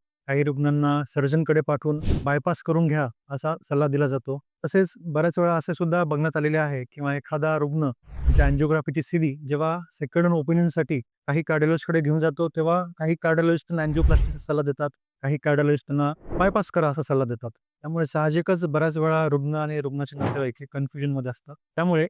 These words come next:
ह्या व्हिडिओद्वारे आपण समजून घेऊया की कुठल्या ब्लॉकेजसाठी, म्हणजेच हृदयाच्या रक्तवाहिन्यातील ब्लॉकेजसाठी अँजिओप्लास्टी चांगली आहे, कुठल्या ब्लॉकेजसाठी बायपास करणे चांगले आहे,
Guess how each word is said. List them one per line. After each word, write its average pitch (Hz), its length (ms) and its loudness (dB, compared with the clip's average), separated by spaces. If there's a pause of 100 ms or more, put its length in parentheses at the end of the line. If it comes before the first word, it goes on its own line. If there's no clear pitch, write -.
ह्या 165 280 0
व्हिडिओद्वारे 175 480 4
आपण 165 200 -2
समजून 156 380 0
घेऊया 160 240 2
की - 340 -12
कुठल्या 185 400 0
ब्लॉकेजसाठी, 170 720 -2 (240)
म्हणजेच 135 320 -2
हृदयाच्या 151 440 0
रक्तवाहिन्यातील 147 540 0
ब्लॉकेजसाठी 135 600 -4 (300)
अँजिओप्लास्टी 175 800 0 (240)
चांगली 160 280 2
आहे, 165 220 0 (240)
कुठल्या 170 320 2
ब्लॉकेजसाठी 165 880 2 (240)
बायपास 147 360 2
करणे 165 260 0
चांगले 156 300 0
आहे, 156 220 0